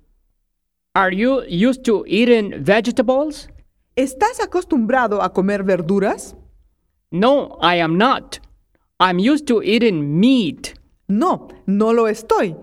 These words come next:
Speaker 2: Estoy acostumbrado a comer carne.
Speaker 1: Is he used to practicing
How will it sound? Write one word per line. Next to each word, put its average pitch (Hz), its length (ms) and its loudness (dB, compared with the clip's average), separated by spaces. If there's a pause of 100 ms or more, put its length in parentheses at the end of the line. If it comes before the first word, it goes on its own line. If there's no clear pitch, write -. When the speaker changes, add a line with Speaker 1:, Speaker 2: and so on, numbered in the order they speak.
(180)
Speaker 2:
Estoy 226 380 0
acostumbrado 240 920 -2
a 240 120 -4
comer 196 420 -4
carne. 175 600 -2 (760)
Speaker 1:
Is 175 180 0
he 269 120 0
used 269 300 0
to 233 100 2
practicing 185 1000 0